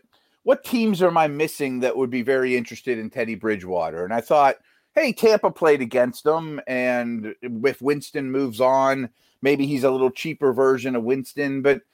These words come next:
he's not an Arians type, big arm, drive the ball down the field, no risk it, no biscuit type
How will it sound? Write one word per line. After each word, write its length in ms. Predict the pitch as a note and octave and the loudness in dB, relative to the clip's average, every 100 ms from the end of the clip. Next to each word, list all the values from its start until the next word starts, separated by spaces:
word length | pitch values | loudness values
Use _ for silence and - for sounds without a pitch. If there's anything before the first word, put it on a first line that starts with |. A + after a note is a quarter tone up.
| _ _ _ _ | _ _ _ _
he's 320 | - D#4+ C#4 | -6 -4 -2
not 360 | C#3+ C#3 E3 C3 | 0 4 4 2
an 100 | G#2+ | 0
Arians 720 | A2+ B2+ A#2+ A2+ G#2 F#2+ - | 2 2 2 2 -2 -6 -10
type, 360 | - B2 A#2 - - | -2 0 0 -6 -4
big 260 | C3 B2 | -2 0
arm, 500 | G#2 A2 A#2+ A2+ G#2+ | 2 4 4 2 -2
drive 380 | F#2+ A2 A#2 C3 | -4 -2 0 -2
the 80 | A2+ | -2
ball 280 | G2 A#2 A2 | 0 2 2
down 340 | A2 A2+ B2 | 0 0 0
the 80 | G#2+ | -2
field, 560 | - B2+ B2+ A#2 A2 F#2+ | -4 0 2 2 2 0
no 140 | B2 | 0
risk 340 | A2+ A#2+ - | 2 -2 -2
it, 140 | A#2+ F#2 | -4 0
no 160 | A#2+ | -2
biscuit 480 | G2 A2+ B2+ - G2+ | 0 -4 -4 -4 -4
type 260 | - G#2+ | -2 -4